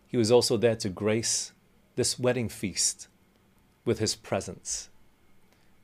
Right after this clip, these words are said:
Just as he performed the first wedding in the Garden of Eden for Adam and Eve, the first miracle that he would do would be at a, at a wedding. He showed the importance of social interaction.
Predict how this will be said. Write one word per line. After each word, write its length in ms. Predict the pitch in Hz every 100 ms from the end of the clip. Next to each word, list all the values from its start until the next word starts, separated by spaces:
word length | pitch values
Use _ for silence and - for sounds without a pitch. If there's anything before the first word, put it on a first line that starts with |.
| -
Just 340 | 131 175 -
as 140 | 135 -
he 80 |
performed 440 | 135 117 - 139 127
the 60 |
first 360 | 107 135 127 -
wedding 280 | 123 127 123
in 80 | 104
the 80 |
Garden 340 | 98 120 127 110
of 100 | 95
Eden 240 | 120 113
for 120 | 107 -
Adam 260 | 113 110
and 80 | 104
Eve, 360 | 107 101 - - - _ _ _ _ _ _ _ _ _ - _ -
the 60 | 104
first 500 | - 143 143 - -
miracle 340 | 127 120 127
that 160 | 113 -
he 120 | 117
would 160 | 113
do 200 | 101 90 82 _ _ _ _ _ _ _ _ _ _
would 160 | - 107
be 140 | 110
at 80 | 101
a, 100 | 92 - -
at 140 | 98
a 60 | 95
wedding. 320 | 92 90 82 _ _ _ _ _ _ _
He 160 | -
showed 320 | - - 143 127
the 120 | 139
importance 520 | 113 117 123 107 -
of 260 | 107 92 - _ _ -
social 580 | - - 143 - 131 131
interaction. 720 | 120 107 101 101 - -